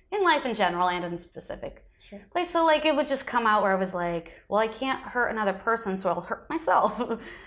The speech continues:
Speaker 1: Um, and weed helped me out, out a lot with that, where it would be like, you know, if I needed to escape, it would be like, you know,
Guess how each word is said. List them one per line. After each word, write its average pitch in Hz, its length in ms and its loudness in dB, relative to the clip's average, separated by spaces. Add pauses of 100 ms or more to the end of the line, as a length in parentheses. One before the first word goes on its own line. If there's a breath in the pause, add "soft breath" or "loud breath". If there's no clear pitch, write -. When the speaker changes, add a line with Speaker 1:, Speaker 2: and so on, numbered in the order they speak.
(380 loud breath)
Speaker 1:
Um, 202 680 2 (600)
and 254 500 -4
weed 277 280 -2
helped 226 320 -4
me 220 120 -4
out, 180 260 0
out 185 220 2
a 170 40 0
lot 160 300 0
with 170 180 -14
that, - 400 -6
where 190 240 -2
it - 60 -6
would 185 140 -8
be 175 140 -6
like, - 540 -8 (540)
you 214 80 -2
know, 180 140 2
if 180 60 -4
I 185 100 2
needed 180 340 -4 (120)
to 175 640 -4 (600)
escape, 180 600 -2
it 170 140 -4
would 170 140 -6
be 170 120 -4
like, 160 300 -4 (140)
you 208 220 -8
know, 139 280 -8